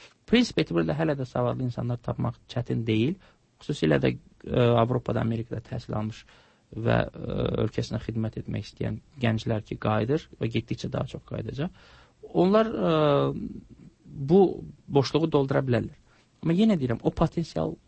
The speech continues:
boş yerə hədər olunacaq. Və o gənclər ola bilsin, biraz işləyib sonra gedəcəklər ya özəl qruplara, bəziləri, çoxu elə indidən gedir. Bir çoxu da ola bilsin, məhkə tərk eləsin ölkəni. Çünki, bilirsiniz, savadlı insan, ə,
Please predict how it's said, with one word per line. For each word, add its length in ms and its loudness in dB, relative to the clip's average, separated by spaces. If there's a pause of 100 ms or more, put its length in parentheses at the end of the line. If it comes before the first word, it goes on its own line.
(220)
boş 240 2
yerə 220 0
hədər 320 -4
olunacaq. 500 -14 (840)
Və 140 4
o 100 2
gənclər 480 -4
ola 220 -2
bilsin, 300 -6 (160)
biraz 340 0
işləyib 380 -6
sonra 180 -2
gedəcəklər 480 0
ya 140 0
özəl 320 -2 (200)
qruplara, 520 -4 (380)
bəziləri, 440 2
çoxu 220 2
elə 180 2
indidən 340 -2
gedir. 220 -8 (760)
Bir 60 -6
çoxu 220 -2
da 80 2
ola 140 2
bilsin, 240 -6 (280)
məhkə 320 0
tərk 280 -6
eləsin 300 -12
ölkəni. 420 -20 (240)
Çünki, 320 4 (360)
bilirsiniz, 320 2
savadlı 440 2
insan, 500 -2 (140)
ə, 140 -2